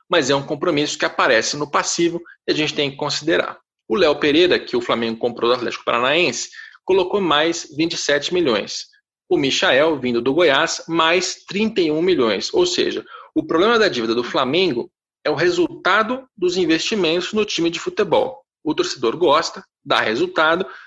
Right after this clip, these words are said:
mas tem que pagar. Quando a gente olha para as receitas, para ter uma ideia de se o clube tem condições de arcar com essas dívidas, a gente encontra o maior contrato de televisão do país, em especial com pay-per-view bastante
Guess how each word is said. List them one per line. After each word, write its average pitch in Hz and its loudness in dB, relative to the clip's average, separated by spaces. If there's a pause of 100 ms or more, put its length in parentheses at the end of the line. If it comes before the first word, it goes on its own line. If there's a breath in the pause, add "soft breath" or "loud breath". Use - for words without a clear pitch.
(120 loud breath)
mas 202 0
tem 110 -2
que - -12
pagar. - -2 (160)
Quando 208 0
a 185 6
gente 185 0
olha 151 4
para 139 2
as 117 0
receitas, - 0
para - -6
ter 139 -2
uma 139 0
ideia 120 2
de 117 -6
se - -2
o 120 -4
clube 117 -4
tem 156 -2
condições 131 -4
de 139 2
arcar 113 0
com 113 -2
essas 117 -4
dívidas, 135 -2 (320 loud breath)
a 190 2
gente 170 0
encontra 151 -2
o 160 0
maior 135 4
contrato 123 -2
de 110 -8
televisão 117 -2
do 107 -4
país, 143 0
em 127 -4
especial 131 -2
com 123 -6
pay-per-view 120 0
bastante 147 -2